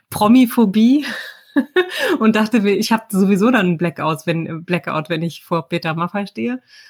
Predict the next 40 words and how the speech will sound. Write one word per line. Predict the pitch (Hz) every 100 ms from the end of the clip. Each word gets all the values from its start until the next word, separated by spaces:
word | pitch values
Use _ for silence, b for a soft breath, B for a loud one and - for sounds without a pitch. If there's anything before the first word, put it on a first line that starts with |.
| b b _
Und | 233 240 233
er | 214
hat | 214
aber | 214
gesagt, | 196 196
„Nein, | 208 233
das | 226
machst | 202 -
du |
auf | -
jeden | 185 175
Fall. | - 240 254
Ich | 180 -
frag | 202 214
den | 208
das | 208
jetzt | 202 -
vorher.“ | 202 196
Und | 196
dann | 202 185
hat | 190 190
er | 180
ganz | - 202 196 -
kurz | 196 196
mit | 185 -
uns | 170 -
geredet | 180 185 254 262 220
und | 190 190
hat | 185 180
uns | 180 -
auch | 170 -
erzählt, | 160 - 214 220 214
warum | 170 190 185
er | 165
dort | 160 156
ist. | - 285 -
Er | 175
hat | 175 -
dort | 170 170 - 147
ein, | 160 165